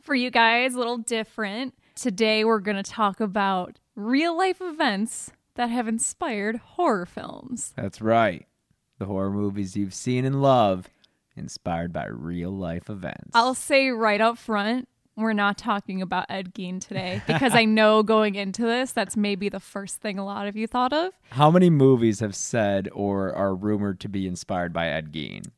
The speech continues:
Speaker 1: Let's see. Sounds of the Lambs.
Speaker 2: Oh, yeah.
Speaker 1: Psycho.
Speaker 2: Mm-hmm.
Speaker 1: Texas Chainsaw Massacre.
Speaker 2: Mm-hmm.
Speaker 1: I think those are the big three, but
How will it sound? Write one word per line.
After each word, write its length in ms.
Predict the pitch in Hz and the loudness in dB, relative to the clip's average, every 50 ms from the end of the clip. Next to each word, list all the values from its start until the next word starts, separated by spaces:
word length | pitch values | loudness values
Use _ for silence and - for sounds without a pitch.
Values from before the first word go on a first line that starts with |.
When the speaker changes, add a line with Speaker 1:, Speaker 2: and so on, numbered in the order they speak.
| _ | _
Speaker 1:
Let's 200 | 233 226 220 - | -2 -2 -2 -2
see. 220 | - - 196 196 202 | -2 -4 -4 -4 -4
Sounds 340 | - - 208 208 214 214 | -4 -2 -2 -2 -2 -2
of 160 | 254 233 262 262 | -4 -4 -4 -4
the 60 | 247 | -4
Lambs. 560 | 226 196 185 185 202 233 254 240 - - - - - | -4 -4 -4 -4 -2 -2 -2 -2 -4 -8 -14 -16 -6
Speaker 2:
Oh, 300 | - 110 123 127 143 135 - - | 0 4 4 4 4 2 0 -4
yeah. 240 | 107 95 92 101 - | -4 -2 -2 -2 -2
Speaker 1:
Psycho. 840 | - - - - - 214 - 202 190 - 202 190 190 208 220 226 226 | -2 -2 -2 -2 -2 -2 -4 -6 -6 -4 -4 -4 -2 -4 -4 -4 -4
Speaker 2:
Mm-hmm. 320 | 110 104 113 113 104 98 | -2 -2 -2 -2 -2 -2
Speaker 1:
Texas 420 | 107 117 214 214 - - 220 - - | -2 -2 -4 -4 -4 -6 -8 -8 -6
Chainsaw 500 | - 254 220 202 202 190 - 214 202 208 | -4 -2 -2 0 -2 -2 -2 -2 -2 0
Massacre. 760 | 196 202 208 208 202 - 208 - - 202 196 190 190 190 190 | -2 -2 -4 -4 -6 -6 -10 -8 -6 -6 -4 -4 -4 -4 -4
Speaker 2:
Mm-hmm. 320 | 120 113 113 107 98 92 95 95 - _ _ _ _ _ _ _ _ _ _ - | -4 -2 -2 -4 -4 -4 -6 -8 -10 _ _ _ _ _ _ _ _ _ _ 0
Speaker 1:
I 80 | 247 | 0
think 200 | 254 294 285 220 | 2 2 2 4
those 200 | 262 233 220 - | 4 4 4 4
are 80 | 220 208 | 2 0
the 80 | 196 | 0
big 260 | 196 - 208 185 175 - | -2 -4 -6 -8 -8 -8
three, 240 | _ 190 190 196 | _ -4 -2 -2
but 280 | 185 175 190 190 - - | -2 -2 -4 -6 -6 -8